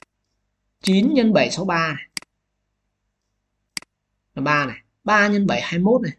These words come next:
một này. Đấy. Một nhân bảy bằng bảy. Bảy nhân bảy bốn mươi chín. Chín, bảy sáu mươi ba. Ba bảy hai mươi mốt. Nó cứ lặp đi lặp lại. Vậy cái này chính là quy luật bảy chín ba một. Được chưa?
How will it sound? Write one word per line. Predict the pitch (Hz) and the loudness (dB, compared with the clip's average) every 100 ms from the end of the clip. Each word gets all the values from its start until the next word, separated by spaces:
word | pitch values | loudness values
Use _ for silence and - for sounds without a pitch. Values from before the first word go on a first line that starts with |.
| - | -10
một | 139 - | -10 -10
này. | _ _ _ _ _ _ _ _ _ | _ _ _ _ _ _ _ _ _
Đấy. | 127 127 214 277 _ _ - - | -8 -6 -6 -8 _ _ -20 -8
Một | - 180 175 | 0 2 2
nhân | 180 226 | 4 4
bảy | 196 135 | 4 2
bằng | 151 151 | 0 -2
bảy. | 135 110 - _ _ _ _ - | -2 -4 -10 _ _ _ _ -6
Bảy | 147 120 139 | -4 -2 -2
nhân | 180 | -2
bảy | 135 | -2
bốn | |
mươi | 165 | -2
chín. | 165 170 226 - - - | 0 0 0 -4 -14 -8
Chín, | - 165 226 | -2 -2 0
bảy | 151 | -2
sáu | 127 156 | -4 -2
mươi | |
ba. | 175 156 - _ _ _ _ _ - | -2 -2 -6 _ _ _ _ _ -6
Ba | 160 | -2
bảy | 151 | 0
hai | 147 | 0
mươi | 175 | 0
mốt. | 226 254 - _ _ | -2 -4 -12 _ _
Nó | 226 | -2
cứ | 262 | 0
lặp | 247 180 | 0 0
đi | 214 | -2
lặp | 202 175 | -2 0
lại. | 202 - _ - - | -2 -4 _ -16 -4
Vậy | 185 - - _ - | 0 0 -2 _ -2
cái | 202 | 0
này | 240 190 135 - _ _ | 0 -2 -4 -8 _ _
chính | 165 214 247 | -2 0 -2
là | 190 - - | -4 -6 0
quy | 170 | 2
luật | 143 110 - _ _ _ _ _ _ _ - | 0 -2 -16 _ _ _ _ _ _ _ -2
bảy | 151 127 117 - | 0 0 -2 -2
chín | 156 180 262 - | 2 2 2 -2
ba | 160 160 175 - _ _ _ _ | 0 0 -2 -8 _ _ _ _
một. | 156 147 - - _ _ _ _ _ _ _ _ - | -2 0 -2 -8 _ _ _ _ _ _ _ _ -8
Được | 135 | -2
chưa? | 147 147 | -2 -2